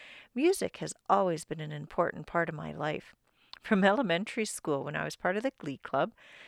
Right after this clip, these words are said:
to teaching Aquafit to the latest songs, and now playing bass guitar in a band. I learned how to play bass several years ago at my husband's insistence.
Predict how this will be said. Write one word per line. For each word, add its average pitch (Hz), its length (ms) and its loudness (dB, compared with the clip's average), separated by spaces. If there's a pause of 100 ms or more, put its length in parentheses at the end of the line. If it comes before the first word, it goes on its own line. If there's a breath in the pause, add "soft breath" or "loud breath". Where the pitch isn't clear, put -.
(140 loud breath)
to 156 100 -6
teaching 196 560 -4
Aquafit 160 760 2
to - 100 -10
the 151 80 0
latest 160 420 0
songs, 160 480 -2 (520 soft breath)
and 247 200 0
now 262 380 2
playing 180 380 -4
bass - 320 -4
guitar - 420 -6
in 175 60 -6
a 208 40 -2
band. - 480 -6 (720 soft breath)
I 214 180 4
learned 175 220 2
how 170 160 4
to 160 80 -2
play 147 240 0
bass 165 340 -2
several 330 460 2
years 190 380 -2
ago 120 180 0
at - 180 -4
my 147 160 -2
husband's - 560 -6
insistence. - 840 -8